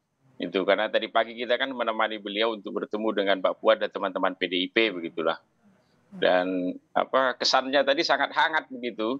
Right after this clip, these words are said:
Speaker 1: sama seperti hangatnya cuaca Jakarta pagi tadi lah pertemuannya.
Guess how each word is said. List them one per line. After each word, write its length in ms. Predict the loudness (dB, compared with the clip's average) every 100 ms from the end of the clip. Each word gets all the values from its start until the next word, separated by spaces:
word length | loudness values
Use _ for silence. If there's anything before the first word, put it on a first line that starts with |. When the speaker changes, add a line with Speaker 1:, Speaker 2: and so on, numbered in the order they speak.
| -6
Speaker 1:
sama 400 | 2 2 4 0
seperti 800 | 0 0 0 -4 -2 0 -2 -6
hangatnya 800 | -2 -2 -2 -6 -2 0 2 0 -4 _ _ _ _ _ _
cuaca 400 | 6 6 6 0
Jakarta 480 | 2 2 0 0 0
pagi 240 | -2 2
tadi 240 | 2 2
lah 200 | 2 -2 -2 _
pertemuannya. 760 | -14 -10 -4 -2 0 0 -2 -4